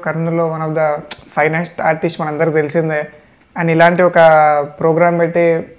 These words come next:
మన కర్నూలులో ఉన్న industry, film ఇండస్ట్రీకి సంబంధించిన వాళ్ళందరినీ బయటకు తీసుకొచ్చి ఇలా interviews చేయడం, ఇవన్నీ అసలు చాలా మంచిగా అనిపిస్తది. Every video Friday, Friday release అవ్వడం, correct టైంకి release అవ్వడం, miss అవ్వకుండా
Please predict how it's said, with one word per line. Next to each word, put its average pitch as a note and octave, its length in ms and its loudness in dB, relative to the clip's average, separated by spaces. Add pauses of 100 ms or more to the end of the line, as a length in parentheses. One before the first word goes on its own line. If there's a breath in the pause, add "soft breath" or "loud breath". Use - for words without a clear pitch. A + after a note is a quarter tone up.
(120)
మన D#3 160 -6
కర్నూలులో D#3 420 -2
ఉన్న D#3+ 120 -2
industry, D#3 680 -6
film D#3+ 260 -4
ఇండస్ట్రీకి D#3 380 -6
సంబంధించిన D#3 440 -8
వాళ్ళందరినీ D3+ 480 -6
బయటకు D3 340 -4
తీసుకొచ్చి D3+ 540 -6
ఇలా D3 200 -4 (640 soft breath)
interviews D#3+ 460 -2
చేయడం, D3+ 360 -2 (600 soft breath)
ఇవన్నీ D#3+ 440 -2
అసలు D3 440 -6 (280)
చాలా F3 220 6
మంచిగా F3+ 320 0
అనిపిస్తది. E3 500 -2 (340)
Every F#3 340 6
video F3 380 4
Friday, D#3+ 300 2
Friday D#3+ 300 0
release D#3+ 220 0
అవ్వడం, D3+ 340 -2 (140)
correct E3+ 360 0
టైంకి F3 300 4
release E3+ 260 2
అవ్వడం, D#3 440 -4 (120)
miss F3 240 -4
అవ్వకుండా D#3 560 -2